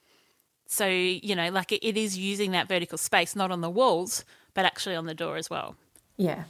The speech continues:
Speaker 2: And the door, back of doors is great for, particularly in rooms that you're,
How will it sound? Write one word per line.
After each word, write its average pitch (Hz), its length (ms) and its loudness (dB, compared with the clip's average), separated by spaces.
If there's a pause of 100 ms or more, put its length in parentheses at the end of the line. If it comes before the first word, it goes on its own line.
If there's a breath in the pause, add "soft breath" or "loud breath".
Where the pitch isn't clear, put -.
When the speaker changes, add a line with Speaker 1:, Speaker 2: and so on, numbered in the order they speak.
(160)
Speaker 2:
And 220 160 10
the 208 80 10
door, 196 260 6
back 208 280 4
of 247 120 4
doors 185 320 6
is 156 180 -4
great - 460 -2 (520 soft breath)
for, - 360 -6
particularly 175 720 0
in 156 160 -4
rooms 151 280 -4
that 151 180 -4
you're, 147 340 -2